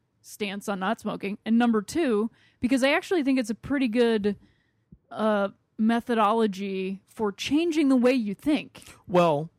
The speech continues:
Speaker 2: yes, I was,
Speaker 1: You know,
Speaker 2: I was
Speaker 1: it's
Speaker 2: about to
Speaker 1: like,
Speaker 2: go into this exact territory.
Speaker 1: yeah, you get addicted to depression or feeling like you're depressed
Speaker 2: Well,
Speaker 1: and
Speaker 2: they are
Speaker 1: ignoring
Speaker 2: chemicals.
Speaker 1: it.
Speaker 2: They're
Speaker 1: You know, like,
Speaker 2: chemicals.
Speaker 1: I definitely get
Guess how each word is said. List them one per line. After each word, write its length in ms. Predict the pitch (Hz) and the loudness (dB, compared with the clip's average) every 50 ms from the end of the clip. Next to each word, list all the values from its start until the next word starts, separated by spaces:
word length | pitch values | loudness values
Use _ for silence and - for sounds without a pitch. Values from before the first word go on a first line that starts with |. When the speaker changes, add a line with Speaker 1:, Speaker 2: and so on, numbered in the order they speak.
| _ _ _ - | _ _ _ -10
Speaker 2:
yes, 340 | 135 139 131 104 - - - | -4 -2 -2 -2 -2 -4 -2
I 60 | - | 0
was, 180 | 131 131 127 233 | 0 0 2 4
Speaker 1:
You 60 | 269 | 4
know, 80 | 262 247 | 6 6
Speaker 2:
I 40 | - | 6
was 80 | - | 4
Speaker 1:
it's 40 | - 156 | 4 4
Speaker 2:
about 20 | 156 | 4
to 40 | 294 | 4
Speaker 1:
like, 100 | - 226 | 2 2
Speaker 2:
go 180 | 143 139 139 | 2 2 2
into 140 | 135 131 131 123 | 2 0 -2 -4
this 160 | 120 117 - | -4 -6 -6
exact 300 | 123 123 123 113 110 - | -6 -4 -4 -4 -4 -4
territory. 360 | - 117 107 101 - - 269 | -4 -4 -4 -4 -4 -2 0
Speaker 1:
yeah, 80 | 294 254 | 2 2
you 160 | 233 233 240 | 2 0 0
get 240 | 208 262 254 247 - | 0 0 0 0 -2
addicted 640 | 240 240 208 208 247 254 - - 262 247 202 185 - | -4 -4 -2 0 -2 -2 -2 -2 -4 -4 -4 -6 -6
to 500 | - 233 220 202 196 190 196 190 196 190 _ _ _ _ _ _ _ - - - _ _ _ _ _ - - | -4 -2 -2 -2 -2 -2 -4 -4 -6 -8 _ _ _ _ _ _ _ -20 -20 -20 _ _ _ _ _ -12 -10
depression 480 | 202 208 - - 254 226 214 - 240 220 | -8 -8 -4 -2 -2 -2 -2 -2 -4 -4
or 160 | 208 202 185 | -4 -6 -6
feeling 320 | - - 233 226 226 214 | -6 -4 -4 -2 -2 -2
like 180 | 214 208 208 202 | -4 -6 -6 -6
you're 100 | 214 208 | -6 -8
depressed 420 | 208 196 - 226 202 202 202 208 | -8 -8 -4 -4 -2 -2 -2 -4
Speaker 2:
Well, 100 | 135 151 147 | -4 -4 -2
Speaker 1:
and 80 | 214 - | 0 0
Speaker 2:
they 120 | 151 151 | 0 2
are 120 | 151 165 | 4 4
Speaker 1:
ignoring 340 | 226 269 311 330 277 247 214 196 | 4 4 4 4 4 2 2 0
Speaker 2:
chemicals. 300 | - - - - - - | -2 -4 -6 -6 -10 -16
Speaker 1:
it. 40 | - - | -6 -4
Speaker 2:
They're 120 | 139 127 | -2 0
Speaker 1:
You 60 | 127 | 2
know, 120 | 247 247 240 | 2 2 2
like, 140 | 190 170 | 2 0
Speaker 2:
chemicals. 320 | - 104 80 - - - - - | 0 -4 -12 -12 -16 -18 -10 -2
Speaker 1:
I 160 | - 240 285 | 0 0 2
definitely 340 | 311 330 269 269 277 247 233 | 2 0 -2 0 -2 -2 0
get 220 | 220 220 214 - | 0 0 -2 -2